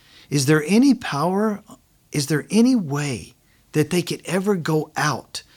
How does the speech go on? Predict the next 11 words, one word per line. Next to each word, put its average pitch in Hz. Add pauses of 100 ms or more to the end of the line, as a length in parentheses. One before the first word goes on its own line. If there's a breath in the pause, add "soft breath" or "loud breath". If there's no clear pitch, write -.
(160 soft breath)
of 127
that 127
dark 131
place 110 (240 soft breath)
where 123
they 110
are? 104 (300 soft breath)
Maybe 147
it's 160
depression. - (680 soft breath)
Yes, 139